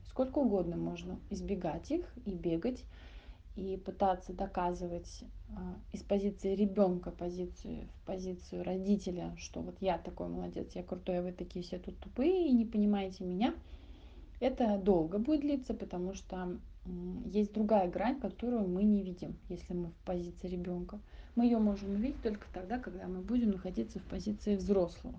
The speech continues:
В позиции взрослого находиться — это развивать себя как личность,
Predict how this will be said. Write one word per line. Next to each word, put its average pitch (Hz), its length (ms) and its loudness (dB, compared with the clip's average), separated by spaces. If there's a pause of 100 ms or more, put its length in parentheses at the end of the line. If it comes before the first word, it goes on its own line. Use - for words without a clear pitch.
В - 40 -12
позиции 233 420 0
взрослого 240 500 2
находиться — 190 560 -6
это 208 180 -4
развивать 190 600 -2
себя 185 520 -6 (800)
как 208 200 -6
личность, 214 600 2